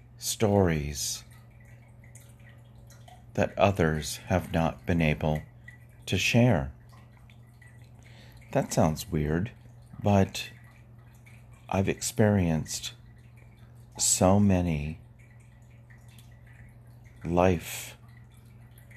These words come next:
I don't want to say dramas, so I'm gonna repeat myself by saying experiences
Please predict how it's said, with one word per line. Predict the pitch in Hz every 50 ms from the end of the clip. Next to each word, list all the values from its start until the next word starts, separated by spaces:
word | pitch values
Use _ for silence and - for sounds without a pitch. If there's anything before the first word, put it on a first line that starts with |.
| - - - - - - - - - - - -
I | - 90
don't | 104 117
want | 117 113 110 107
to | -
say | - 104 95
dramas, | 85 82 - 87 87 90 87 82 73 73 73 80 - -
so | - - 92 82
I'm | 85 87
gonna | 90 87 80 73
repeat | 69 71 67 - - - - - -
myself | - 67 67 65 - - 67 64 69 73 - - - - - - - - - - - - - - -
by | 87 87
saying | 85 - - - 92 87 87 85 82 - - -
experiences | - - - - - - 110 98 101 104 95 82 78 76 78 - - - - 76 73 71 73 - - -